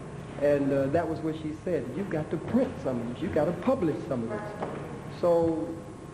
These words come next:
I'm not gonna be the black Bruce Perry. So you don't have to worry about that. I'm not gonna trash Malcolm. I'm not gonna do that. Trash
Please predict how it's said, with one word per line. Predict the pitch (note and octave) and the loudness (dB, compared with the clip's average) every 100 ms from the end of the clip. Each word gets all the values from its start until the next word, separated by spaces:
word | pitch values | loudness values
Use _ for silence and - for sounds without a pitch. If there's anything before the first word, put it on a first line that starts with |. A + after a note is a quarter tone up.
| - - | -10 0
I'm | E3 | 4
not | F#3 F3+ | 4 4
gonna | G3 | 2
be | F#3+ | 4
the | F3+ | 2
black | D#3 E3+ D#3+ C#3+ | 4 2 2 0
Bruce | D#3+ D#3+ - | 0 0 0
Perry. | E3 A#2+ G#2 G#2+ - - - - - - F3 F3+ | 2 2 -4 -10 -10 -12 -12 -14 -14 -10 -6 0
So | - | 2
you | - | 4
don't | E3 E3+ | 2 2
have | F#3 | 2
to | G3 | 2
worry | F3+ G#3 F3+ | 4 4 4
about | F3 E3 D3 D3 | 2 2 0 0
that. | B2+ B2+ C#3+ | 0 0 -2
I'm | D3+ | -2
not | E3+ F3 | 0 2
gonna | G3 D#3+ - | 2 0 -2
trash | A#3 A3+ E3+ - C#3+ | -2 0 -2 -4 -6
Malcolm. | C#3 A#2+ - C6+ C6+ - - - C6+ C6+ C6+ - - E3+ | -4 -6 -4 -2 -2 -2 -6 -2 -2 -2 -6 -8 -8 -2
I'm | C#3 | 4
not | E3+ E3+ | 4 2
gonna | F3 F3 D#3 | 0 0 0
do | C#3+ G3+ C3 | -2 -2 -2
that. | B2+ - - - - - - - - - | -8 -12 -16 -14 -14 -12 -12 -12 -12 -12
Trash | - F3+ D#3+ C#3 | 0 4 4 2